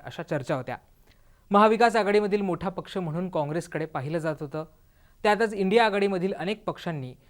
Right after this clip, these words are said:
लोकसभेला स्वतंत्र लढण्याचा निर्णय घेतल्यानंतर इंडिया आघाडी राहणार का, असा देखील प्रश्न उपस्थित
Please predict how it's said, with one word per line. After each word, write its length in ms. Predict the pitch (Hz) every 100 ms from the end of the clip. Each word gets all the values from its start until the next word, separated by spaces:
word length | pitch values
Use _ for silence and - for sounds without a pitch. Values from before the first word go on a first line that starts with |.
| - _ -
लोकसभेला 600 | 175 247 - 185 170 190
स्वतंत्र 460 | 196 156 180 185
लढण्याचा 440 | 185 147 139 147 185
निर्णय 320 | 170 147 180
घेतल्यानंतर 640 | 151 151 156 147 127 127 - _ _ _ -
इंडिया 300 | 190 220 202
आघाडी 240 | 190 196
राहणार 340 | 170 143 214
का, 220 | 196 131 143 _ _ _
असा 220 | 165 202
देखील 240 | 220 160 180
प्रश्न 320 | 170 139 180
उपस्थित 340 | 143 135 -